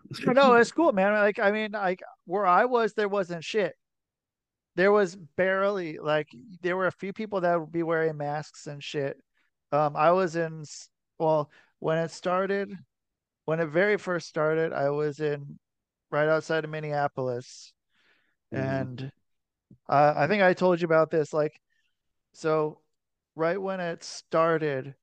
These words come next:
Speaker 2: um, like, my girlfriend got laid off. And, uh,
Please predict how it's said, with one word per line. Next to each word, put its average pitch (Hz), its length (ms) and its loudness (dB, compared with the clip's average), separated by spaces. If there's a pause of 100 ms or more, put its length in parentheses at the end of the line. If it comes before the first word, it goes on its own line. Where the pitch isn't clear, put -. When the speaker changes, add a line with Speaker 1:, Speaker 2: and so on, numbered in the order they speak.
(360)
Speaker 2:
um, 127 560 0 (1600)
like, 127 120 -8
my 135 120 -4
girlfriend 156 640 0 (400)
got 139 280 0
laid 139 240 0
off. 123 400 -2 (1040)
And, 127 360 -6
uh, 120 400 -6